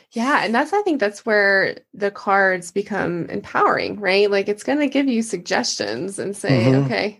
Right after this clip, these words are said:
Speaker 1: <laughs> I got my cat back here. Um,
Speaker 2: <laughs>
Speaker 1: uh, you know, it's gonna give you suggestions, but ultimately it is, it's up to you to make that decision. You can
Speaker 2: Mm-hmm.
Speaker 1: take that information, decide what you wanna do with it. So it's really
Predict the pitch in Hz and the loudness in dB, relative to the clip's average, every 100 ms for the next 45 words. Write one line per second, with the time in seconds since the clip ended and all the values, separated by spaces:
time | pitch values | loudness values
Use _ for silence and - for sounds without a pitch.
0 | - - 254 - - - 220 - 214 - | -18 -16 -20 -18 -16 -12 -12 -8 -8 -8
1 | - - - - - - - - 226 208 | -14 -14 -18 -16 -16 -16 -6 2 4 4
2 | 185 208 - 139 - 135 - _ _ _ | 4 0 2 0 2 -2 -2 _ _ _
3 | - - 226 214 190 180 165 - 254 208 | -16 -2 2 2 2 -2 -4 -2 2 2
4 | 269 285 277 247 233 202 202 233 254 180 | 2 2 2 2 -2 -2 0 0 0 -2
5 | 185 - 190 180 - 196 262 415 349 202 | -4 -2 2 2 2 0 0 0 0 2
6 | 220 226 294 262 170 165 202 208 - 196 | 2 2 2 2 -2 0 0 0 -8 0
7 | 208 233 180 180 - 196 180 190 180 185 | 2 2 0 -4 -4 -2 -2 -2 -4 -4
8 | - 196 196 - - 190 196 135 131 190 | -6 -6 -4 -6 -6 -6 0 2 4 4
9 | 226 220 220 143 185 185 190 196 226 202 | 2 2 0 0 -2 -6 -4 -2 -2 -4
10 | 185 190 196 196 185 185 170 190 185 190 | -6 -6 -2 0 0 0 0 0 -2 -2
11 | 202 190 190 202 - - 220 - 196 185 | -2 -2 -2 -4 -4 -4 -4 0 2 0
12 | 180 208 202 208 190 170 202 226 | -4 -2 2 4 2 0 -4 -8